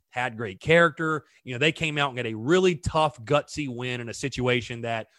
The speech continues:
was less than ideal, right? We can all admit that. But, w-, I mean, what can you expect from this team in S E C play? I mean, w-, what can you really expect from a team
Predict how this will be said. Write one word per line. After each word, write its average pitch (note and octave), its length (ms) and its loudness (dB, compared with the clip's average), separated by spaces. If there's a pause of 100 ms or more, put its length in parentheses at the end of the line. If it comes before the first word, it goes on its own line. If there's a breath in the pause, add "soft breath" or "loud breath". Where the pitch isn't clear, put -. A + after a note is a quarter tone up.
(120)
was C3 220 -2
less B2 360 2
than B2 160 -6
ideal, F#2+ 520 -6 (240)
right? G2 260 -4
We A#2+ 80 -2
can C3 120 0
all B2+ 100 2
admit A2 280 -4
that. A2 240 -2 (1800)
But, F3+ 200 4
w-, - 400 2 (100)
I D#3 120 -4
mean, D#3+ 180 0
what F#3+ 220 4
can E4 180 2
you B3+ 100 4
expect D#3+ 520 2
from D3 100 -6
this C3 160 -6
team D3 240 -6
in A2+ 80 -6
S A2+ 220 -4
E G2 60 -8
C G#2 220 -8
play? E2 340 -12
I A#2+ 80 -8
mean, C#3 100 -2
w-, C#3+ 160 0
what F#3+ 160 0
can B3+ 160 -2
you A3+ 120 2
really E3 640 4
expect C3 480 -4
from B2+ 140 -8
a A2 60 -6
team A2 420 -8